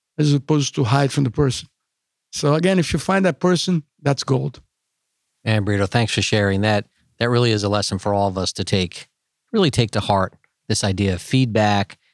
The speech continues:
Speaker 2: and finding people who give you that honest feedback and what you do with it as well. But Brito, let me take you back a little bit to those early days. You're back in Brazil, the business is building. When do you start to think about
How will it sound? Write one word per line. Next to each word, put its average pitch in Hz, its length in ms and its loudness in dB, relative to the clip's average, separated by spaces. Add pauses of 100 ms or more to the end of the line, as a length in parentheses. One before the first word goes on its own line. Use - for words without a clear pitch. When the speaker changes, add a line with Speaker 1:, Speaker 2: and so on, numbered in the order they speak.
(180)
Speaker 2:
and 98 120 -4
finding 117 400 0
people 101 360 -2
who 101 120 -4
give 101 200 0
you 101 160 2
that 95 200 -2
honest 98 340 -2
feedback 98 500 -2
and 95 100 -4
what 113 160 -2
you 110 100 -2
do 113 180 2
with 110 200 -2
it 85 160 -6 (400)
as 92 160 -2
well. 90 320 -4 (560)
But 131 100 -4
Brito, 165 180 4
let 202 100 0
me 247 60 -2
take 208 240 -2
you 180 60 -2
back 135 220 2
a 123 40 0
little 127 160 2
bit 120 180 -2
to 117 100 -4
those 104 200 -2
early 101 260 -2
days. 90 480 -6 (380)
You're 101 80 -10
back 120 260 0
in 123 80 0
Brazil, 120 840 0
the 90 100 -16
business 107 420 -4
is 92 140 -6
building. 117 600 0 (440)
When 208 160 2
do 277 80 2
you 220 80 2
start 151 300 0
to - 80 -8
think 123 280 -2
about 104 420 0